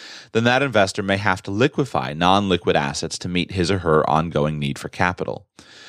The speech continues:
When the investor decides to convert a non-liquid asset to cash,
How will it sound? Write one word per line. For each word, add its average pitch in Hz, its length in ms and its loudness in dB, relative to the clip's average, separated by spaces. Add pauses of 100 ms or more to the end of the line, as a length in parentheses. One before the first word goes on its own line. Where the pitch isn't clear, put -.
(200)
When 120 140 4
the 123 100 6
investor 123 400 2
decides 95 480 0
to - 100 -12
convert 87 380 -2
a 82 60 -2
non-liquid 95 580 0
asset 80 320 -6
to - 60 -18
cash, 90 560 -4